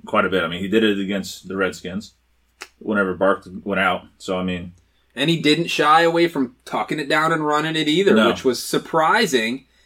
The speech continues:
Speaker 2: after all the, the, the N F L draft news. "Hey, he looks and plays just like Eli Manning." Well,
Speaker 1: Yeah. He's
Speaker 2: he
Speaker 1: a little
Speaker 2: didn't
Speaker 1: bit,
Speaker 2: look
Speaker 1: little bit
Speaker 2: anything
Speaker 1: faster.
Speaker 2: fucking like
Speaker 1: Just
Speaker 2: Eli
Speaker 1: a little bit
Speaker 2: Manning
Speaker 1: faster,
Speaker 2: in
Speaker 1: a little
Speaker 2: this
Speaker 1: bit more
Speaker 2: game.
Speaker 1: coordinated.
Speaker 2: Yeah, you know, I, I, we have, Wiz and I do, we have Wayne Gallman on our dynasty roster. We, we drafted him, so we've had him for a couple of years, and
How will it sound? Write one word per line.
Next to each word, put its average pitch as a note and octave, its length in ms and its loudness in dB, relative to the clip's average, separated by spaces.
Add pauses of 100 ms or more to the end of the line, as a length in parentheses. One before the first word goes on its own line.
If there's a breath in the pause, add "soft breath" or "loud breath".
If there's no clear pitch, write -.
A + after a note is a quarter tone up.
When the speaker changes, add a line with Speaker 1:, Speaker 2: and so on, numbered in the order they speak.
(180)
Speaker 2:
after C#3 300 4
all D3 160 8
the, D3 80 0
the, C3 240 -2 (160)
the B2 320 2
N C#3 120 2
F C#3 120 2
L C#3 140 4
draft C3 260 4
news. B2 200 0
"Hey, C#3 140 4
he C#3 140 2
looks C3+ 280 2
and C3 120 -2
plays B2+ 220 0
just B2+ 200 -2
like B2 180 0
Eli A#2 280 0
Manning." G#2+ 320 -8
Well, D#3+ 340 -2
Speaker 1:
Yeah. - 100 -16 (200)
He's A#2 140 0
Speaker 2:
he - 40 8
Speaker 1:
a D3+ 40 10
little - 140 4
Speaker 2:
didn't - 120 -4
Speaker 1:
bit, - 60 -
Speaker 2:
look F#3 100 8
Speaker 1:
little D#3 160 12
bit - 20 12
Speaker 2:
anything - 180 10 (100)
Speaker 1:
faster. - 80 0
Speaker 2:
fucking D#3+ 340 4
like B2+ 180 4
Speaker 1:
Just G#3+ 220 8
Speaker 2:
Eli - 60 4
Speaker 1:
a - 20 4
little F3+ 180 6
bit D#3+ 60 8
Speaker 2:
Manning G#2 140 2
Speaker 1:
faster, A2+ 380 2
Speaker 2:
in A#2 60 6
Speaker 1:
a - 20 4
little C3 100 4
Speaker 2:
this C#3 80 4
Speaker 1:
bit - 40 0
more B2 100 2
Speaker 2:
game. - 80 -8
Speaker 1:
coordinated. G2 480 0 (580 soft breath)
Speaker 2:
Yeah, F#3 260 12
you G#3 140 6
know, G3+ 280 10
I, D#3 180 -2
I, F3+ 240 0
we G#3 200 4
have, E3 420 8
Wiz D3+ 260 2
and C#3+ 100 2
I B2+ 160 4
do, B2 220 6
we C3+ 120 4
have D#3 380 2
Wayne C#3 280 2
Gallman B2+ 440 2
on A#2 160 -2
our G#2+ 140 0
dynasty A2+ 480 -4
roster. A2+ 420 -2
We, A2 260 -8
we A2+ 120 -4
drafted G#2 560 -4
him, G#2+ 100 -8
so G#2+ 140 -16
we've G#2+ 140 -8
had G#2 220 0
him G#2+ 120 -6
for G#2+ 160 -6
a G#2 60 -4
couple A#2 340 -4
of G2+ 60 -8
years, G#2 480 -4
and A2 300 -6